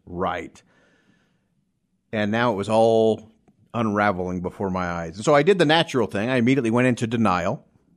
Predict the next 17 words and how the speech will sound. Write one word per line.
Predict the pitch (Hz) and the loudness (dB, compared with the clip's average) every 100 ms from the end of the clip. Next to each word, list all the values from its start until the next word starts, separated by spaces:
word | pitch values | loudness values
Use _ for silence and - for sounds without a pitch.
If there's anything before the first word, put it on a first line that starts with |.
| - | -4
Didn't | 127 131 | -2 2
wanna | 139 | 0
talk | 139 160 170 | 2 0 2
about | 175 190 | 2 2
it. | 196 104 | 0 -2
Didn't | 113 117 | -2 0
wanna | 117 110 | 0 0
deal | 127 165 | 0 2
with | 190 190 | 2 0
it. | 135 101 | -2 -6
Just | 113 | -8
kept | - 127 107 | -2 -2 0
practicing. | 143 165 175 160 170 165 | -2 0 -4 -2 0 -2
Thought | 151 123 101 | 0 0 0
it'll | 107 104 | -2 -2
go | 104 | -2
away. | 101 95 151 170 170 | -2 2 2 2 -2